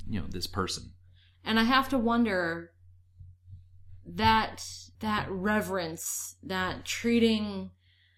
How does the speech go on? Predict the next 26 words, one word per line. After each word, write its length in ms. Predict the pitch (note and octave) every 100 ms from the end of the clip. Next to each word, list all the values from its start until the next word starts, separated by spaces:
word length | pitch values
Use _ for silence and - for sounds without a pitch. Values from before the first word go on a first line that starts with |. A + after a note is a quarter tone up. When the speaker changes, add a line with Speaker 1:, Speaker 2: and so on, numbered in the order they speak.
| _ -
Speaker 2:
the 120 | G#3
Knight 260 | G3+ G3
Rider 440 | F#3+ F#3 F3+ F3 E3
like 220 | E3+ E3+
a 40 | E3+
legend, 640 | E3+ E3 E3 C#3+ C#3 - - _ _ _ -
is, 320 | F3+ E3 E3 _ _ - -
did 140 | F#3+
that 240 | G3 - -
stem 340 | - G#3 G3
from 560 | F#3+ F#3 F3 E3+ E3 D#3+ - -
before 640 | F#3 - A#3 A#3 A#3+ B3+
Knight 240 | B3 A#3+ A3+
Rider 300 | A3+ A#3+ B3
was 240 | B3 B3
taken 320 | - B3 B3
into 160 | B3+ B3
custody? 680 | B3 B3+ B3 B3+ B3+ B3+ A#3
You 80 | G3
know, 240 | F#3 F3+ - - E3+ - - - - - - - - -
his 260 | G3+ G3+
previous 600 | - - C4 B3+ A#3 A#3 -
interactions 840 | A3+ A3+ G#3+ G#3+ - B3 C4 - - - - -
with 580 | G#3 G#3+ G#3 - - - _ _ _ _ G3+
the 120 | A#3
gang? 520 | A3 G#3 G#3 B3